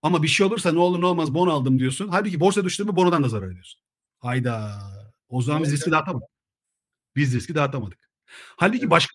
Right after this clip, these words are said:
Speaker 1: bazı kağıtlarla bono, sol, sol sağdaki mavi olanlarla hala korelasyonu, e, ilişkisi daha zayıf. Dolayısıyla burada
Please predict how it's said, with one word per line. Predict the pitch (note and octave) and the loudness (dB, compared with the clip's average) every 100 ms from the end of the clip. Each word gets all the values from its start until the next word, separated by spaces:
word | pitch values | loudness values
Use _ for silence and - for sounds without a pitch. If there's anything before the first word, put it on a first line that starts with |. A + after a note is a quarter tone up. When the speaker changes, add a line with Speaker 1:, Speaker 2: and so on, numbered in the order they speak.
| _ F#3+ | _ -10
Speaker 1:
bazı | F3 | 2
kağıtlarla | F3 D3+ D3+ C#3+ D#3+ | 2 4 0 0 2
bono, | E3+ C#3 | 2 2
sol, | C3 C3+ | 0 -8
sol | A#2+ B2+ A2+ | -4 -6 -4
sağdaki | B2 A#2+ B2 | -4 -4 -2
mavi | A#2 A#2 A#2 | -2 -2 -4
olanlarla | A2 G#2 G#2 G#2 F3+ C4+ _ _ _ | -4 -6 -6 -10 -12 -14 _ _ _
hala | G3 G3+ F3+ | 4 4 4
korelasyonu, | F3 E3 D3+ C3+ D#3+ A#3 B3+ _ _ _ | 2 2 0 0 -2 -4 -6 _ _ _
e, | C3+ C3 B2+ | -6 -4 -2
ilişkisi | F3 C#3+ - E3 | 0 -2 -2 -2
daha | F3 D3 | 2 2
zayıf. | G#2+ G2 _ _ _ - - - - | -2 -10 _ _ _ -20 -20 -14 4
Dolayısıyla | E3 G#3+ A3+ A#3+ C4+ D#3+ C3+ | 6 8 4 0 0 0 -2
burada | B2 A3 D4+ D3+ A2+ B2+ | 0 2 2 2 0 -4